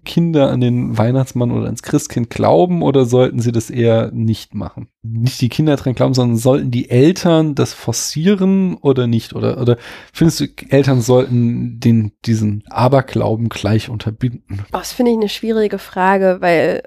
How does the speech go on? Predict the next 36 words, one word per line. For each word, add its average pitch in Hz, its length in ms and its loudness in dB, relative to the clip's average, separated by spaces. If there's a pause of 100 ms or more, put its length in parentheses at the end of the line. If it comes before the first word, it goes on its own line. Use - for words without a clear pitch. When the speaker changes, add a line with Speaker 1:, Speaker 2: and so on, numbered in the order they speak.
Speaker 2:
wenn 196 180 -4
man, 202 600 0
also 190 160 -2
es 196 120 0
ist 202 120 -6
natürlich 214 400 0 (840)
schön, 220 480 2
wenn 190 100 4
man 190 260 4
den 185 200 4
Luxus 185 480 -4
irgendwie 190 400 -4
so 185 100 -4
ein 180 100 -2
bisschen 180 360 -12
hat, 190 120 -6 (140)
seinem 180 580 -2
Kind - 560 -6
in 202 160 0
dieser 185 260 0
magischen 180 500 0
Phase, 190 420 -4
nenne 170 280 0
ich's - 100 -10
jetzt - 280 -12
mal, 180 420 -2 (260)
Speaker 1:
Mhm. 135 300 4 (100)
Speaker 2:
das 190 140 -4
halt - 120 0
auch 180 120 0
noch 185 120 2
so - 120 -4
ein 190 100 -2
bisschen, 190 460 0
ähm, 175 380 2
auszuschmücken, 202 1200 -2